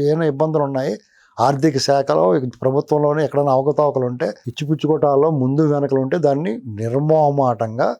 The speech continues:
అసలు అధికార పక్షము ప్రతిపక్షము ఒకళ్ళే ఆ పాత్ర పోషించడం అద్భుతం అండి. ఇది విష్ణుకుమార్ రాజు గారిని, బుచ్చే చౌదరి గారిని, స్పీకర్ అందరిని అభినందించాలి. సభానాయకుడు దీన్ని అనుమతించినందుకు, బుల్డోజ్ చేయకుండా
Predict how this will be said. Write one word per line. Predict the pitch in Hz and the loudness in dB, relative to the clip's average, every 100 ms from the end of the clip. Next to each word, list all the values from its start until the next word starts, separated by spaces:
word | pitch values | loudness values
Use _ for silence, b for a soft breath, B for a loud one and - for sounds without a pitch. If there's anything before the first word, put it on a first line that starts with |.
| _ | _
అసలు | 113 160 104 - - | -2 0 0 -4 -8
అధికార | 104 123 160 165 | -4 0 2 2
పక్షము | 165 - 165 196 | 0 -2 -2 0
ప్రతిపక్షము | 165 147 147 160 - 180 175 | 0 0 0 -2 -2 -2 0
ఒకళ్ళే | 143 160 165 185 | 0 2 4 4
ఆ | 151 | 4
పాత్ర | 139 143 165 | 2 0 0
పోషించడం | 147 156 143 160 160 151 | 0 0 0 -2 0 0
అద్భుతం | 143 196 208 | 2 2 2
అండి. | 170 113 | 2 -2
ఇది | - - _ 117 | -8 -16 _ -16
విష్ణుకుమార్ | - 175 180 170 165 | -4 0 2 4 4
రాజు | 165 160 | 4 2
గారిని, | 160 160 156 175 | 2 0 0 -2
బుచ్చే | 143 131 170 | -4 -2 0
చౌదరి | 160 160 160 | 2 2 2
గారిని, | 156 156 156 | 2 0 0
స్పీకర్ | 156 - 147 156 - B B | -4 -2 0 0 -2 B B
అందరిని | 139 180 202 196 | 2 4 4 4
అభినందించాలి. | 170 170 160 139 123 87 - _ _ - | 4 2 0 0 0 -2 -10 _ _ -6
సభానాయకుడు | 107 135 180 196 190 196 180 190 | -2 2 2 2 2 2 2 2
దీన్ని | 170 165 | 2 2
అనుమతించినందుకు, | 151 160 185 180 180 175 175 165 143 226 - _ _ _ - | 2 2 2 2 2 2 0 0 -2 -4 -4 _ _ _ -2
బుల్డోజ్ | 123 160 185 202 196 | 4 6 6 6 6
చేయకుండా | 185 180 175 170 196 | 4 4 2 2 2